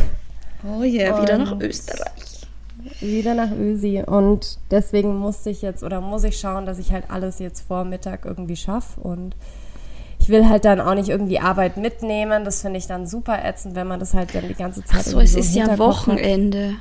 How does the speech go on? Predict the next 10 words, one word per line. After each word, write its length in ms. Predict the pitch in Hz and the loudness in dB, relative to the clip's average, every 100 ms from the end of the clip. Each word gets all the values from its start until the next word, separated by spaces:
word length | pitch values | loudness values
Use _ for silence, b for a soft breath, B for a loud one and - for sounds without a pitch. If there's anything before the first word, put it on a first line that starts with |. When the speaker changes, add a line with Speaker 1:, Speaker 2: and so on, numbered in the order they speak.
| - - | -12 -12
Speaker 1:
Das 160 | 214 - | -10 -8
vergesse 540 | 202 - 214 220 - | -8 -6 -6 -4 -6
ich 180 | 190 180 | -4 0
immer. 400 | 202 190 208 202 - | 0 2 -2 -4 -8
Speaker 2:
Richtig. 300 | 185 185 196 - B B B B - | -10 -10 -12 -14 B B B B 6
Speaker 1:
Stimmt, 1300 | - - - 240 240 302 330 339 320 311 302 302 - | 8 6 6 6 6 6 2 2 0 0 -2 -4 -6
es 140 | 240 | -6
ist 160 | 247 - | -4 -2
ja 160 | 247 240 | -2 -2
Friday. 1400 | - 220 214 339 427 330 311 311 294 277 202 190 233 | -2 -2 0 4 6 6 4 6 6 4 4 2 0